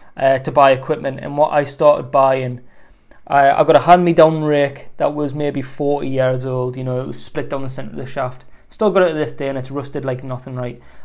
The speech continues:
I might put a picture up if, uh, I get any feedback on this. But, and for two hundred and fifty quid, I think I bought, it was the Husqvarna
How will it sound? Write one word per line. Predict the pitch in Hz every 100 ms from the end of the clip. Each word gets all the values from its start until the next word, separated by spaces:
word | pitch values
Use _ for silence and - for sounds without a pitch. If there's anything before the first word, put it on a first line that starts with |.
| -
I |
might | 143 135
put | 151
a | 139
picture | 143 131 139
up | 131
if, | 131 131
uh, | 127 123 - -
I | 147
get | 139
any | 135
feedback | 127 139 131 131
on | 135
this. | 131 131 - - - - - - - -
But, | 151 - - -
and | 165 151 147 143
for | 143 156
two | 180
hundred | 165
and | 160
fifty | 165 - 147
quid, | - 147 139
I | - 143
think | 135 156 -
I | 135
bought, | 131 143 139 143 - _ - - - _ _ _ -
it | 170
was | 151 143
the | 131
Husqvarna | 135 175 - 135 156 151 147 143 139